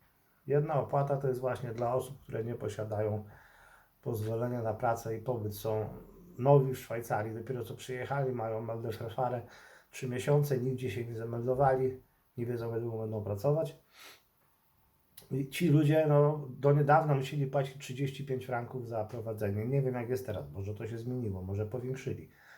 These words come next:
Natomiast jeśli masz pozwolenie na pracę i pobyt, no to wtedy płacisz pięć franków, nie? Załóżmy, że założyłeś konto,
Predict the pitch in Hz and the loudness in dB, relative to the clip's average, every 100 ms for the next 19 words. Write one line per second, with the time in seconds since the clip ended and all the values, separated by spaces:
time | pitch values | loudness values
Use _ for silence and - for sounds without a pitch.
0 | - - - - - - _ _ _ _ | -20 -20 -20 -20 -20 -20 _ _ _ _
1 | - 123 156 160 143 147 - 175 147 - | -4 -2 0 4 4 4 4 6 6 6
2 | 143 - 135 147 143 139 139 131 117 104 | 0 2 4 6 6 4 2 2 -2 0
3 | 127 147 202 202 - - - - - _ | 0 2 0 0 -12 -20 -20 -20 -20 _
4 | _ _ _ - _ _ _ _ _ _ | _ _ _ -20 _ _ _ _ _ _
5 | _ _ - - 175 170 170 143 151 143 | _ _ -20 -6 -2 0 -2 0 2 2
6 | 143 120 143 143 127 98 - 87 90 - | 4 2 0 -4 -2 -2 -2 -8 -8 -14
7 | - 95 139 147 - _ _ _ _ - | -10 -8 -6 -8 -14 _ _ _ _ -6
8 | 107 143 147 143 127 123 120 120 117 131 | 2 6 6 6 4 4 0 0 0 -2
9 | 120 104 123 123 123 113 | -2 -2 -4 -4 -4 -6